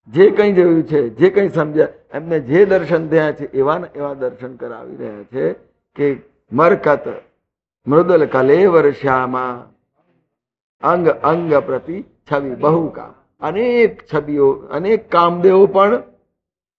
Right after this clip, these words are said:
એની અંદર સમાઈ જાય. અગણિત કામદેવની શોભા, અનેક કામદેવના જે કંઈ સ્વરૂપ છે એ તો ઝાંખા પડી જાય.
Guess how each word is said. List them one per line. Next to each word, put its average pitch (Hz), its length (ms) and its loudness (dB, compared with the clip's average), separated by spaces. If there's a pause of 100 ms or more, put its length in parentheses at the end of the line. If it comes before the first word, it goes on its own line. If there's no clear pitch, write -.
(220)
એની 170 160 0
અંદર 185 160 2
સમાઈ 151 340 2
જાય. 117 280 -4 (1300)
અગણિત 185 500 0
કામદેવની 160 880 2 (360)
શોભા, 131 520 -2 (920)
અનેક 190 420 0 (480)
કામદેવના 156 1120 -4
જે 131 280 0
કંઈ 196 220 0
સ્વરૂપ 165 300 -4
છે - 180 -6
એ 147 200 -6
તો 165 140 -10
ઝાંખા 127 460 -2
પડી 170 240 2
જાય. 151 240 2